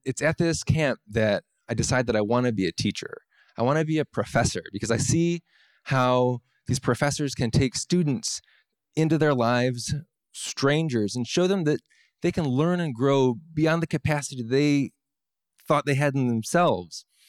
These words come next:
And I go to graduate school, I get my P H D, and I'm finally a postdoc. I'm one step away from becoming a professor, and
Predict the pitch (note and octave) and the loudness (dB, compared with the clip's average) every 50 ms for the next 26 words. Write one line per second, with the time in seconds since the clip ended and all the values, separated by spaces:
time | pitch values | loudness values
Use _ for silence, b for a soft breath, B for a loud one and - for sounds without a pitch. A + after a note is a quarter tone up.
0 | b b b b b - C3+ C#3 C3 B2+ B2 B2 A2 - _ _ _ _ _ _ | b b b b b 0 2 2 4 4 2 2 0 -4 _ _ _ _ _ _
1 | _ _ - B2 A2 D3+ D3+ D3 A2+ B2 D3 D#3 E3+ D3+ E3 F3 - - - - | _ _ -4 0 0 2 2 2 2 2 2 2 2 0 0 -2 -2 -2 0 0
2 | E3+ E3 D#3+ D#3+ D#3+ D3+ - B2 A#2 D3 - - D#3 D3+ C3 - D#3 C#3+ C#3 - | 2 2 4 2 0 -2 -4 -4 -2 -2 0 0 0 -2 0 2 2 2 2 0
3 | - - - C#3+ C#3 C#3 C#3+ C#3+ C#3 - - A2+ A2 G#2+ G#2 G#2+ G#2+ - - b | -2 -2 0 2 4 4 2 0 -2 -2 -2 0 0 0 0 0 -2 -4 -10 b
4 | b b b A#2 - - C#3 D3 D3+ D3 D3 - - G2+ _ - - - A2 D3 | b b b -4 0 0 2 2 2 0 0 -2 -6 -12 _ -6 -2 0 2 2
5 | C#3 - - - D2+ - - - - - - G2 F#2 G2+ A2+ A#2+ C3 D#3 E3+ F#3 | 2 0 -2 -4 -4 -4 -6 -10 -16 -14 -12 -10 -10 -8 -8 -4 -2 0 2 2
6 | F#3 F#3 F#3+ F#3+ F#3 F#3 F3+ E3+ - - - - - C3 C#3 C3+ - C#3 C3 A#2 | 2 0 0 -2 -2 -4 -4 -6 -8 -10 -10 -4 -2 -2 -2 0 0 0 2 2
7 | G#2 F2 - - G#1 G#1 - C3 - b b b b b b b - A#2 A2 G#2+ | 2 2 0 -4 -8 -10 -10 -10 -12 b b b b b b b 0 0 0 2
8 | - B2+ A#2+ B2 B2+ B2 - - - A2 - - - - - - - _ - A#2 | 2 0 2 2 2 0 0 0 -2 0 0 -2 -2 -2 -4 -6 -8 _ -4 -2
9 | A2+ | -2